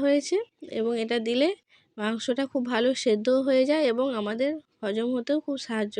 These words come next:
করে তাড়াতাড়ি, আর টেস্টটাও কিন্তু খুব ভালো হয়। আমি এখানে একটা আলু দিচ্ছি, আপনারা চাইলে নাও দিতে পারেন, তবে আলুটা দিলে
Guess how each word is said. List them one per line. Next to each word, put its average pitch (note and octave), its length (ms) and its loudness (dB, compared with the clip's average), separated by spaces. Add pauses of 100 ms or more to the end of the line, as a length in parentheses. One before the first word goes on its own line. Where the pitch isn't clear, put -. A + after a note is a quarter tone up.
করে F#3+ 160 -6 (120)
তাড়াতাড়ি, - 460 -8 (2750)
আর A#3 180 -8
টেস্টটাও A3+ 480 -4
কিন্তু C4 260 2
খুব B3+ 120 -2 (120)
ভালো F3+ 260 -2
হয়। F#3+ 200 -10 (4000)
আমি A3 260 0 (100)
এখানে B3+ 280 0 (140)
একটা G#3 220 -4 (120)
আলু G3+ 160 4 (100)
দিচ্ছি, B3+ 280 0 (200)
আপনারা A3 420 -2 (120)
চাইলে A3 320 2 (680)
নাও G3 340 -4
দিতে B3 320 2
পারেন, D4+ 240 4 (360)
তবে A3+ 140 -2 (100)
আলুটা G#3+ 320 2
দিলে B3+ 220 2